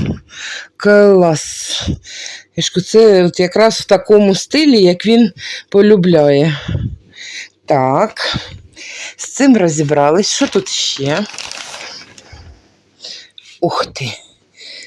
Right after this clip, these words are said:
Світерок. Мікі, відходь. Заєць. Та, та що ви? Боже, воно що, взагалі нове все?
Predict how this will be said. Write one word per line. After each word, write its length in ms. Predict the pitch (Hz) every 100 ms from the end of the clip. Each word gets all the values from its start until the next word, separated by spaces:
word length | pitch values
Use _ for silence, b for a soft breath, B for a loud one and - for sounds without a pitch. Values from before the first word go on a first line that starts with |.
| B _ _
Світерок. 880 | - - 214 214 214 165 151 - -
Мікі, 400 | 233 240 - -
відходь. 640 | 202 269 - 147 - - - _ B B B B B
Заєць. 680 | 180 196 139 - - - - B B B _ _ B B B B _ _ _ _ B B B B B B B B B _ -
Та, 200 | 254 254 B B B B B _ B B B B -
та 160 | 226
що 360 | - - 233 233
ви? 260 | 180 175 156 - - - - - B B B B _ -
Боже, 240 | 208 196 196
воно 280 | 208 247
що, 240 | 240 - 220
взагалі 520 | 180 220 247 269 302
нове 360 | 254 214 170 175
все? 380 | - - 180